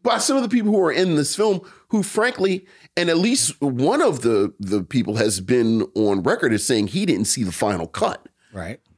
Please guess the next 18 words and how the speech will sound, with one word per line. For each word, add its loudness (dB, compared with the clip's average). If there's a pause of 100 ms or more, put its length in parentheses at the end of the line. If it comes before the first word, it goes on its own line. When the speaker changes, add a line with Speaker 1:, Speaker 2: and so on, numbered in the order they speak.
(180)
Speaker 1:
I 2
suspect 0
more 4
than 2
a -6
few 0
of 0
the -2
people 0
involved 2
in -2
this -4
film 0
didn't -4
see -4
the -4
final -6
cut. -12